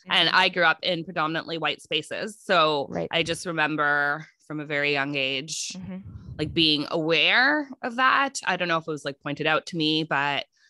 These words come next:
Speaker 1: you know,
Speaker 2: Yeah.
Speaker 1: my skin covers my body. It's a big part of my body, and it looks
Speaker 2: Mm-hmm.
Speaker 1: different from the children around me.
Speaker 2: Mm-hmm.
Speaker 1: And so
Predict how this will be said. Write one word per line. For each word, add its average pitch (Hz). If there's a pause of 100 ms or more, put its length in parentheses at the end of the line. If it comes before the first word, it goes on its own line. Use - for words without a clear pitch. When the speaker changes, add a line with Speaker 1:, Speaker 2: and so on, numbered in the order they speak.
(220)
Speaker 1:
you 202
know, 175
Speaker 2:
Yeah. 175
Speaker 1:
my 151
skin 160
covers 165
my 165
body. 156
It's 160
a 160
big 151
part 151
of 143
my 139
body, 147
and 151
it 135
looks 147
Speaker 2:
Mm-hmm. 170
Speaker 1:
different 143
from 147
the 147
children 143
around 135
me. 226 (320)
Speaker 2:
Mm-hmm. 185
Speaker 1:
And 151
so 143